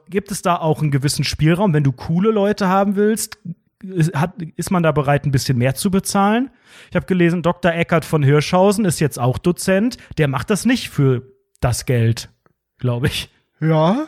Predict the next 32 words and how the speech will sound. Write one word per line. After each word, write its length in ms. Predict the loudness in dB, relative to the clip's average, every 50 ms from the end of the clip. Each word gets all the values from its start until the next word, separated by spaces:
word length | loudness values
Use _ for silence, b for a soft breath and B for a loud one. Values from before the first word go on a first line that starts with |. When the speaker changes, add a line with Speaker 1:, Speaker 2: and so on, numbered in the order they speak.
| -6 -4
Speaker 2:
das 180 | -4 -4 -4
kann 220 | -4 -4 -2 0 0
wahrscheinlich 420 | -2 0 0 -2 0 0 -2 -2
sein. 160 | -2 -2 -2
Ich 120 | -2 -4 -2
glaub 200 | -2 0 0 0
auch, 100 | -2 -2
das 180 | -2 -2 -2
ist 100 | -4 -4
von 200 | -4 -4 -2 -2
Institution 720 | -2 -2 -2 -4 -4 -4 -2 -4 -2 -2 0 0 0 0 0
zu 120 | -2 -4
Intu-, 440 | -4 -2 -2 -2 -2 -2 -4 -8 -8
Institution 800 | -4 -2 -2 -2 -2 -2 -2 -2 -2 -2 -2 0 0 0 0 0
unterschiedlich, 720 | -2 -4 -4 -4 -4 -4 -2 -4 -4 -4 -4 -6 -8 -6
kann 140 | -4 -4 -4
ich 140 | -2 -2 -4
mir 80 | -4
auch 80 | -4 -2
sehr, 140 | -2 -2 -2
sehr 100 | -2 -2
gut 140 | -4 -4 -4
vorstellen. 280 | -2 -2 -2 -2 -2 -4
Ich 80 | -2
glaub 180 | -4 -4 -2 -2
nicht, 180 | -4 -4 -2
dass 120 | -4 -4 -2
da 100 | -2 -2
ein 80 | 0
Tarifvertrag 680 | 0 0 0 0 0 -2 -4 -6 -4 -4 -4 -4 -2 -2
hinter 240 | -4 -4 -2 -2
ist, 180 | -4 -4 -6